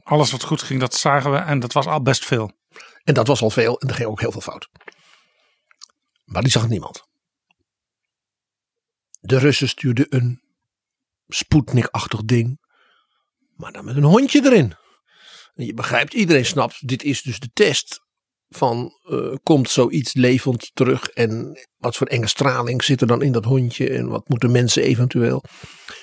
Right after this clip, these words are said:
Speaker 2: En de Sovjet-Unie bleef maar voorop lopen. Het eerste ding dat op de maan crashte. Het eerste ding dat zelfs naar Venus ging. Het eerste ding, nou, je voelt hem al.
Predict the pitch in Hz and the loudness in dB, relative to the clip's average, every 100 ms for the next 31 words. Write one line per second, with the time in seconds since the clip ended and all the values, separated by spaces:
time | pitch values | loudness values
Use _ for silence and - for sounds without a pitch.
0 | - - - 185 151 147 135 113 139 175 | -20 -14 -4 0 2 0 0 2 4 6
1 | 208 - 175 - 127 127 - - - 98 | 4 4 0 0 -2 -2 -4 -12 -10 -6
2 | 147 - 156 170 160 - 131 147 147 143 | -6 -4 0 0 0 0 0 2 2 -2
3 | 139 - - - - 131 - 113 131 165 | -4 -18 -20 -16 -2 -2 -2 -2 2 4
4 | 175 156 120 104 - - 82 - - - | 2 2 0 -2 -2 -10 -14 -16 -20 -20
5 | - 107 139 143 - 123 131 131 127 - | -14 -12 -6 -6 -2 0 0 0 -2 0
6 | 131 139 143 117 127 190 277 240 120 - | 0 2 2 2 4 6 8 6 6 2
7 | 127 - - - - - - - 117 120 | -2 -4 -8 -20 -20 -20 -20 -12 -8 -4
8 | 139 - 127 139 131 135 131 170 135 113 | -4 -4 0 0 2 0 2 2 2 0
9 | - - | -6 -10